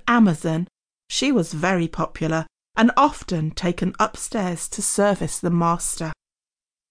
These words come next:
Training seemed to revolve around immediate and unquestioning obedience. As a result, Georgiana often found herself doing things she would not even have considered a few weeks ago.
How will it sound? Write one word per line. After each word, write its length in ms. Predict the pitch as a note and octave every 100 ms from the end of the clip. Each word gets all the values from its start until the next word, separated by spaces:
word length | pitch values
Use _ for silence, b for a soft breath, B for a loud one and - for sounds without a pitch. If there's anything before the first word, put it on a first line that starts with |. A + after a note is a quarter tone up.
| _ _ _ _ _
Training 560 | - D#4+ D#4+ F3 D#3+ D#3+ -
seemed 280 | - A3+
to 120 | - A#3+
revolve 640 | B3+ F#3+ F3+ F3+ F3+ - B B
around 480 | G3+ G#3+ A#3 A3+ A#3 -
immediate 640 | B3 C4 D4+ A#3+ D#3+ D#3+ -
and 180 | G3 A3 -
unquestioning 1120 | A#3 B3+ B3+ - D4+ D4+ - - F3 E3 E3+ -
obedience. 800 | - F#3 F#3 D#3+ D3+ - - - _ _ _ _ _
As 200 | - C4+
a 80 | B3+
result, 480 | B3 A#3+ G3 G3+ - b b -
Georgiana 720 | C#4 C4 B3 A#3 A3+ A3 A3+ b b
often 360 | C#4+ D4+ - E4+
found 260 | B3+ A3 A3
herself 400 | G#3+ G#3+ G3+ -
doing 260 | A3 G3
things 320 | G3+ - F#3
she 200 | A3 A#3+
would 200 | A#3 B3+
not 300 | A#3+ B3+ - -
even 340 | C#4 C#4 D4
have 260 | - C#4 -
considered 640 | C#4 - - E4+ E3+ E3+
a 60 | F#3
few 300 | - A3+ A3+
weeks 340 | A3 A3+ -
ago. 320 | F#3 - -